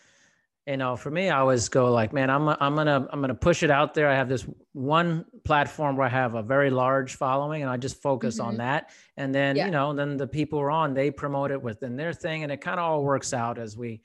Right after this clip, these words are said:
Speaker 2: Yeah.
Speaker 1: help each other. But I, I hear this so much more often about people going, "I just really don't wanna do this."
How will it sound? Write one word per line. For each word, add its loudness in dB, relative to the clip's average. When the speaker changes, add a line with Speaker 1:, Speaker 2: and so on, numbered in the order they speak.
Speaker 2:
Yeah. -4
Speaker 1:
help -4
each -6
other. 0
But 0
I, 4
I 0
hear 2
this 0
so 0
much -4
more -6
often -4
about -6
people -6
going, -6
"I -4
just -8
really 0
don't 0
wanna -6
do -10
this." -16